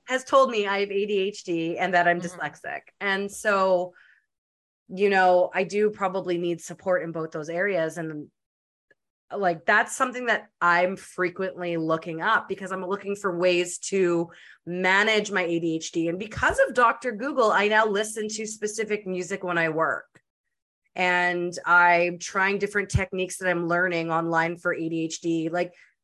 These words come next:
Speaker 1: um, and dyslexia. Like, I, I, yeah, I've written books and I love reading, but I'm a slow reader. Um, and as soon as Alana introduced to me the concept of audiobooks years ago, like, I, I've listened, I've read more books with my ears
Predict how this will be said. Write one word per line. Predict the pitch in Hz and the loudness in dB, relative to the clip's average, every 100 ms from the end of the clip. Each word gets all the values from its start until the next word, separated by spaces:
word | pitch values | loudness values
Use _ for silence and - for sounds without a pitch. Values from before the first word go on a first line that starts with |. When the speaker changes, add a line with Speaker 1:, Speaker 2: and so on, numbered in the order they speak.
| _ | _
Speaker 1:
um, | 170 165 160 | 2 2 2
and | 190 311 | 0 0
dyslexia. | 254 185 165 - 170 165 | -2 -4 -4 -2 0 2
Like, | 170 - | 2 2
I, | 185 190 220 269 254 - _ - | 2 4 2 -2 -8 -14 _ -10
I, | - | -4
yeah, | 202 240 185 | -2 0 2
I've | 170 165 | 2 0
written | 180 175 | -4 -2
books | 175 180 185 | -4 -4 -6
and | |
I | 160 | -4
love | 160 170 | -2 -4
reading, | 160 180 208 | -4 -6 -6
but | 170 165 | -4 -4
I'm | |
a | 277 | -4
slow | 339 - 165 170 | -8 -8 0 2
reader. | 175 147 185 139 107 - _ - - - | 0 -2 -4 -4 -4 -8 _ -20 -20 -6
Um, | 185 175 170 160 | 0 0 0 -6
and | 185 | -6
as | 196 196 | -6 -6
soon | 226 | -6
as | 320 | -6
Alana | 302 196 170 185 175 | -2 2 2 2 -2
introduced | 185 185 180 165 175 - | -4 -8 -6 -6 -6 -8
to | 175 | -4
me | 165 | -4
the | 160 | -4
concept | - 165 175 196 196 | -2 -2 -2 -4 -2
of | 202 | -4
audiobooks | 143 156 175 185 202 - | -6 -6 -6 -6 -8 -8
years | 147 143 165 | -8 -6 -6
ago, | 214 254 285 339 | -6 -4 -4 -2
like, | 180 - - | -4 -2 4
I, | 202 247 294 339 - _ _ _ _ 202 202 190 | 6 6 4 0 -8 _ _ _ _ -6 -4 0
I've | 202 320 233 | 2 2 2
listened, | 202 214 214 196 170 | 4 4 4 0 2
I've | 226 214 | 2 2
read | 196 208 | 0 0
more | 196 202 - | 0 -2 0
books | 185 - | -2 -2
with | 233 226 | -10 -4
my | 185 170 | -4 -4
ears | 175 175 196 240 302 - | -4 0 2 0 -4 -12